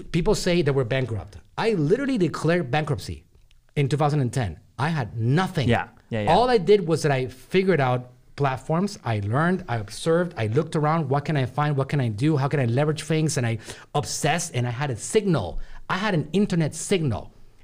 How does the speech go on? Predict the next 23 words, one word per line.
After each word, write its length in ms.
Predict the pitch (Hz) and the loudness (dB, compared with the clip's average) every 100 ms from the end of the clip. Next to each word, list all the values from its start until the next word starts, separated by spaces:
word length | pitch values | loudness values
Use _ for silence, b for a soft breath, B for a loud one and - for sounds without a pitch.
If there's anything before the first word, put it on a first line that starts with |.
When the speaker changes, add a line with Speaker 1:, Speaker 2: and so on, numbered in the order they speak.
| - | -2
Speaker 1:
And 160 | 127 | 0
that 140 | 127 180 | 2 0
was 160 | 190 | 0
enough 240 | 139 160 135 | 0 0 0
because 180 | 127 131 | -2 -2
I 60 | |
could 140 | 123 127 | -2 -2
afford 300 | - 165 165 | 0 2 2
my 100 | 131 | -2
cell 260 | - 165 | 0 0
phone 240 | 156 131 107 | 0 -2 -2
at 140 | 98 | -2
least, 400 | 131 151 - - - | -2 -4 -6 -14 -2
which 60 | 131 123 | 0 2
Speaker 2:
That's 60 | 127 | 2
Speaker 1:
was 200 | 113 - B B B | 0 -2 B B B
fifty 520 | - - 226 226 185 | -12 -2 -2 0 -2
dollars 320 | 151 147 127 | 0 0 0
a 40 | |
month, 300 | 131 147 98 | 0 -2 -2
Speaker 2:
Boom. 100 | - 107 | -2 2
Speaker 1:
all 40 | |
right? 280 | 117 143 | 2 0